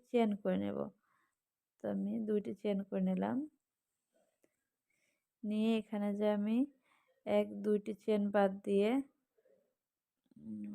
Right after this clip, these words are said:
দুটি চেন বাদ দিয়ে, মানে মাঝখানে একটি চেন বাদ দিয়ে দুই নাম্বার চেনের গ্যাপে আমি এই যে সুতাটা এভাবে কুরুশটা বের করে নেব, নিয়ে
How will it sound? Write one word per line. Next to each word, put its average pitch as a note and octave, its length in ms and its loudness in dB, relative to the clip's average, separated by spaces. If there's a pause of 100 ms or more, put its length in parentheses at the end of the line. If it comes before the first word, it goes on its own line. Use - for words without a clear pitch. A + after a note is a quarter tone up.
দুটি G#3 240 -6
চেন G#3 300 -6
বাদ G3 180 2 (100)
দিয়ে, G#3+ 260 0
মানে G3+ 280 0 (180)
মাঝখানে G3 520 2
একটি A3+ 220 -4
চেন A3 220 -2
বাদ A3 160 4
দিয়ে B3 140 6
দুই A3+ 160 4
নাম্বার G#3+ 280 0
চেনের G#3 340 -4
গ্যাপে G3+ 380 -2
আমি G#3+ 260 2 (2250)
এই G3+ 160 0
যে G#3 240 0 (560)
সুতাটা A3 480 -4
এভাবে G3+ 360 2
কুরুশটা G#3+ 480 -2
বের G#3 220 4
করে G#3+ 200 -2
নেব, G#3 220 -2 (1040)
নিয়ে G#3+ 220 -2